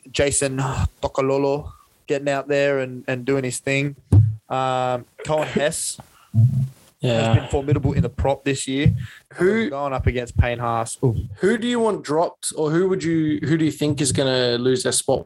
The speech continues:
Speaker 2: once Kyle Feld's back in the back, in the back three there, or the back five really for
Speaker 1: Uh,
Speaker 2: Cows?
Speaker 1: Hamiso will go to fourteen and Jake Granville will get dropped.
Speaker 2: Yeah, I think that's probably
Speaker 1: Kyle
Speaker 2: the
Speaker 1: Felt.
Speaker 2: play, right?
Speaker 1: Kyle Felt will go back to the two,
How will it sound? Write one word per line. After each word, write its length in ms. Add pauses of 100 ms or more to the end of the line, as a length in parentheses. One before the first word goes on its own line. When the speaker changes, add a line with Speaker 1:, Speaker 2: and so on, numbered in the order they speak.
Speaker 2:
once 200
Kyle 180
Feld's 280
back 200 (220)
in 60
the 60
back, 260
in 120
the 80
back 280
three 260
there, 180
or 80
the 60
back 240
five 560
really 280
for 220
Speaker 1:
Uh, 500
Speaker 2:
Cows? 360
Speaker 1:
Hamiso 200
will 200
go 260
to 220
fourteen 540
and 100
Jake 180
Granville 320
will 140
get 160
dropped. 640 (580)
Speaker 2:
Yeah, 360 (140)
I 60
think 140
that's 160
probably 260
Speaker 1:
Kyle 40
Speaker 2:
the 60
Speaker 1:
Felt. 120
Speaker 2:
play, 280
right? 360 (160)
Speaker 1:
Kyle 220
Felt 200
will 80
go 140
back 200
to 80
the 80
two, 460